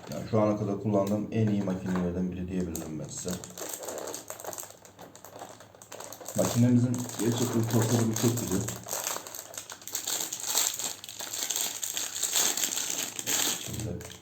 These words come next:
çıkaralım. Kutusundan çıkaralım makinemizi. Gördüğünüz gibi, e, bıçak ağzı geniş. Tutması kolay, elden kaymamız için burada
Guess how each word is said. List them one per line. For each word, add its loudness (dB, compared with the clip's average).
çıkaralım. -6
Kutusundan 2
çıkaralım 2
makinemizi. -6
Gördüğünüz 4
gibi, 2
e, -4
bıçak 2
ağzı 4
geniş. 0
Tutması 0
kolay, 6
elden 2
kaymamız 0
için 0
burada -4